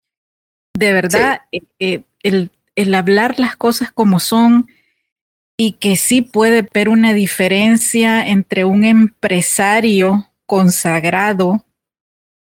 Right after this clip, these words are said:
Speaker 1: con un emprendedor en diversos niveles, es decir, con distintos años de experiencia,
Speaker 2: Sí.
Speaker 1: ahorita yo te puedo decir, lo valoro mucho más.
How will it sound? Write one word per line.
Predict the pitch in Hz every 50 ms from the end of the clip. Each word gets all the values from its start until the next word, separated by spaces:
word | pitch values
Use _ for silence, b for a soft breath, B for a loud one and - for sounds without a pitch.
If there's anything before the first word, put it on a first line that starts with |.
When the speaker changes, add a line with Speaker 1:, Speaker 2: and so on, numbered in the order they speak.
| _ _ _ _ _ _ _ _ _ _
Speaker 1:
con | - 202 196
un | 190 196 202
emprendedor | 220 220 233 233 233 233 208 202 190 180 180 175 175 185 214 226 - -
en | 185 180 180 180 170
diversos | 180 175 170 196 214 233 233 - 208 185
niveles, | 180 180 170 170 165 202 220 208 175 170 175 -
es | 185 170
decir, | - 180 170 - 196 196 180 -
con | - 196 190
distintos | 160 165 - - - 190 202 214 208 - 196 180 - - -
años | - 208 226 226 214 190 175 -
de | 180
experiencia, | - - - - _ 185 175 196 202 220 240 240 247 247 - - 247 247 269 269 - _ _ _ _ _ _ _ _ _ _ _ _ _ _ _ _ _ _ _ _ _ _ _ _ _ _ _ _ _ _ _ _ _ _ _
Speaker 2:
Sí. | - 202
Speaker 1:
ahorita | 190 175 170 165 170 190 247 269 262 254 214
yo | 202 202
te | - - 220 196
puedo | - 214 208
decir, | 202 190 190 - 233 233 254 - - - _ _ _ _ _ -
lo | 196 208 208
valoro | 190 190 180 180 196 202 220
mucho | 208 208 - - 185
más. | 170 156 - - - - - -